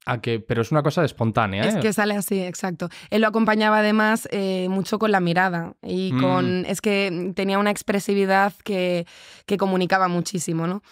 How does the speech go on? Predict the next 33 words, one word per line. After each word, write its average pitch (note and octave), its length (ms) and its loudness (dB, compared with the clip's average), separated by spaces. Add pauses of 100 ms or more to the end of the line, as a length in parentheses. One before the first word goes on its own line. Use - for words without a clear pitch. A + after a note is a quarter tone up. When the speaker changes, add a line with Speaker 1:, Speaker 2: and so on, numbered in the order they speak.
(220)
Speaker 2:
Y F#3+ 80 -2
entonces, F#3+ 240 0
bueno, F#3+ 180 0
a F#3 60 2
lo F3+ 60 -2
mejor F#3 300 -2
cuando G3 300 2
le F#3+ 160 2
daba G3 220 4
esa G#3 180 -2
sensación G3 880 -2
de F3 120 -2
que F3+ 120 -8
el F3+ 80 -2
otro F#3 260 -2
no G3+ 80 2
acababa, G#3 600 2 (320)
entonces F#3+ 400 -2
él G#3 280 0
le F#3+ 60 2
acariciaba F#3 420 0
un G3+ 80 2
poquito G3 300 -2
con G3+ 120 0
la G3 100 2
mirada, A3 440 0
¿no? G#3 320 0
O, F#3+ 240 0
o G3+ 120 -4
soltaba F#3+ 340 -2
alguna G3+ 460 0
muletilla G3+ 800 0
para F#3+ 400 0